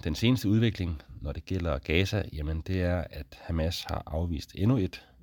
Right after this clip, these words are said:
våbenhvileforslag fra, øhm, ja, fra, fra Israel, men også fra nogle af de forhandlingsmæglere, som er med,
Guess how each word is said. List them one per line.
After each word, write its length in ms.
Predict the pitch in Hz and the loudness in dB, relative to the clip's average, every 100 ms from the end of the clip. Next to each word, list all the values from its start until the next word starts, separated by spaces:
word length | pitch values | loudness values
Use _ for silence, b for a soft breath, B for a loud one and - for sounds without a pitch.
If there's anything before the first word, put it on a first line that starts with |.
| - | -2
våbenhvileforslag 2250 | 101 110 101 90 92 87 87 82 - _ - - - - - _ - - 92 - 98 80 76 73 - | 0 2 0 0 0 0 0 -2 -6 _ -20 -20 -20 -20 -20 _ 0 6 6 6 2 0 -2 -10 -14
fra, 640 | - - - 80 71 71 | -20 -12 -2 0 0 -2
øhm, 400 | 73 69 67 62 73 87 - - - | -4 -4 -6 -8 -10 -16 -18 -16 -6
ja, 160 | 73 - - _ _ - | -4 -4 -12 _ _ -20
fra, 380 | - 73 - - | -6 -4 -4 -8
fra 160 | - | -6
Israel, 400 | 76 117 - 95 | 0 2 6 6
men 100 | 80 | 4
også 340 | 80 82 - - | 2 0 -4 -14
fra 440 | - - 78 73 73 | -14 -6 -4 -4 -8
nogle 220 | - 82 82 | -8 -4 -2
af 80 | |
de 240 | - 85 85 _ _ _ | -2 -4 -4 _ _ _
forhandlingsmæglere, 880 | 78 82 90 76 - 78 73 73 71 | -6 -2 -2 -2 -2 0 0 0 -2
som 140 | 73 | -2
er 60 | 69 | -2
med, 260 | 71 82 | -2 -2